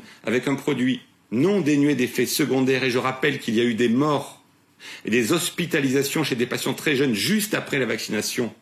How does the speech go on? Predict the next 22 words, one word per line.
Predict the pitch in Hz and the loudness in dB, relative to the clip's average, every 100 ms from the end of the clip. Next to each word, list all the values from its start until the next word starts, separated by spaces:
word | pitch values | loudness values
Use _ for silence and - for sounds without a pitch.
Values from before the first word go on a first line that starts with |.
| _ _ _ _ - - - - - _ - | _ _ _ _ -20 -20 -20 -20 -20 _ -4
alors | 147 202 | 0 0
qu'il | 208 139 | 0 0
est | 269 - | 0 0
illusoire | 180 143 139 190 165 | 0 0 2 0 0
d'atteindre | 135 135 156 | -2 0 0
une | 120 113 | 2 2
immunité | 139 131 117 | 4 2 0
collective | 131 131 117 - 160 123 | -2 -2 -2 -4 -6 -4
du | 113 | -4
fait | 110 143 | 0 0
de | 135 | 0
l'apparition | 107 107 - 127 117 - 123 139 - | -2 -2 -4 -4 -4 -2 -2 -2 -4
inéluctable | 233 120 104 92 - 127 104 | 0 0 0 -4 -4 -2 -2
des | 92 | -2
variants. | 90 104 95 85 76 - _ _ _ _ _ _ - - _ _ _ _ _ | -2 -2 -2 -4 -6 -16 _ _ _ _ _ _ -20 -20 _ _ _ _ _
Je | - | -6
vous | 101 110 | -4 -2
laisse | 127 - | -4 -4
réfléchir | 131 135 - 139 | -4 -2 -2 -4
à | |
cette | 123 131 | -4 -8
question. | - 127 - 131 | -10 -14 -12 -14